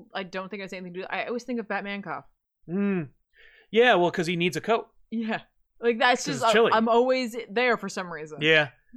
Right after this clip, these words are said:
Speaker 1: <laughs>
Speaker 2: Man, Batman cuff, man. Whew. What a great design.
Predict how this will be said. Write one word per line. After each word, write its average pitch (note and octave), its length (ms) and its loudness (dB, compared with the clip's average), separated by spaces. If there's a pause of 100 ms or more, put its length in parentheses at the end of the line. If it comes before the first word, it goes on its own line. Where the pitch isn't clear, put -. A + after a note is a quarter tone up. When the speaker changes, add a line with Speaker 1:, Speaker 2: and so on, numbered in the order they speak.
(120)
Speaker 1:
<laughs> - 400 -2
Speaker 2:
Man, D#3 260 6
Batman C#3+ 320 2
cuff, F#2+ 260 -10
man. A2 280 -12 (320)
Whew. B3+ 140 -10 (440)
What D3+ 140 -6
a - 20 -4
great C#3 160 -2
design. A#2+ 320 -12